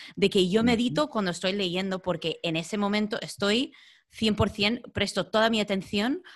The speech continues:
Speaker 1: a, al libro que está delante. Y,
Speaker 2: Sí,
Speaker 1: y
Speaker 2: también
Speaker 1: estoy
Speaker 2: meditas cuando cuidas a tu perra, también meditas, eh, lo, eh, tal vez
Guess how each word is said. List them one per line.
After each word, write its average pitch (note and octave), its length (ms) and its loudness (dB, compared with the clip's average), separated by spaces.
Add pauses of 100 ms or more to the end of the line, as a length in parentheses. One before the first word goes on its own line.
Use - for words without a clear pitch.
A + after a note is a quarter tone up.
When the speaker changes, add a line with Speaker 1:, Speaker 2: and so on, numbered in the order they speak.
(120)
Speaker 1:
a, F3 180 0
al E3 300 -2
libro F3+ 220 0
que F#3 80 -8
está E3 180 -6
delante. C#3+ 580 -6 (400)
Y, F#3 460 -2
Speaker 2:
Sí, A#3+ 140 2
Speaker 1:
y - 20 2
Speaker 2:
también C3+ 380 4
Speaker 1:
estoy - 20 4
Speaker 2:
meditas C#3 560 4
cuando A2+ 400 0
cuidas A#2+ 400 2
a G#2+ 100 -2
tu A#2+ 140 -4
perra, C3+ 640 2 (560)
también A2 460 0
meditas, A#2+ 640 0 (260)
eh, - 400 -12
lo, - 320 -8
eh, G2 540 -2
tal B2 160 2
vez G3+ 360 4